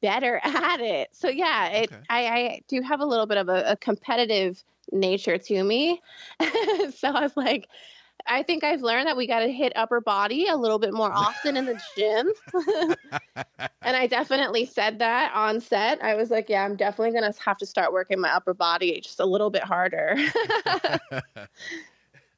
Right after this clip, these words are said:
Speaker 2: Did you play or do you play any sports?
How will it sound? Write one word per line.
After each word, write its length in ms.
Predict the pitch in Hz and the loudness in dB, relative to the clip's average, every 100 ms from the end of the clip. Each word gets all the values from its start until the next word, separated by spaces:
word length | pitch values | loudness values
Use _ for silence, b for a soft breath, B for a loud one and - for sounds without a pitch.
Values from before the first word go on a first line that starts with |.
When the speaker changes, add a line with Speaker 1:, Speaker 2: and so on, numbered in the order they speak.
| B B B _ | B B B _
Speaker 2:
Did 200 | 113 143 | -6 -4
you 100 | 143 | -2
play 580 | - 165 165 165 165 165 | 0 2 4 4 4 0
or 220 | 139 123 | 2 2
do 280 | 131 - 165 | 2 2 2
you 220 | 220 131 | 2 0
play 420 | 117 110 113 107 107 | -2 -2 0 0 -2
any 220 | 127 131 | -2 -2
sports? 640 | - - 123 120 - - | -4 -4 -4 -4 -6 -18